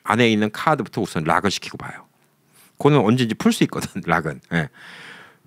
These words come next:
그러면 지갑을 만약에 잃어버렸어도 사용될 일이 없겠죠. 예. 그리고 또 잃어버리고 또 사용했어도 웬만하면 또 크레딧 카드 컴퍼니가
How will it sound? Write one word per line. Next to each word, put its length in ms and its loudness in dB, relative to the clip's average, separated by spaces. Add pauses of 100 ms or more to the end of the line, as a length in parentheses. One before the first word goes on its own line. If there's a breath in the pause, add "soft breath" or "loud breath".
그러면 500 4
지갑을 420 4
만약에 360 2
잃어버렸어도 840 2
사용될 500 -2
일이 160 -6
없겠죠. 640 -4
예. 220 -6
그리고 260 0
또 300 4
잃어버리고 600 4
또 100 0
사용했어도 580 2
웬만하면 440 4
또 80 4
크레딧 280 0
카드 160 -2
컴퍼니가 580 0